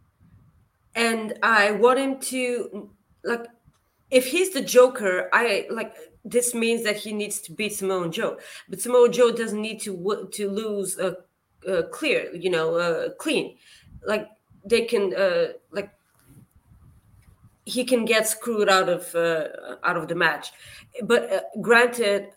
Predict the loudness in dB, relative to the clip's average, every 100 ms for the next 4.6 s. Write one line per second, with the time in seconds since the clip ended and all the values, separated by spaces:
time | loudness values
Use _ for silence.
0 | -14 -2 0 2 0 -2 -2 0 0 -2
1 | -6 _ _ _ _ _ _ -14 -10 -2
2 | 4 6 6 4 2 -6 _ _ _ _
3 | _ _ 0 0 0 -4 -2 0 4 8
4 | 12 12 10 4 -4 -8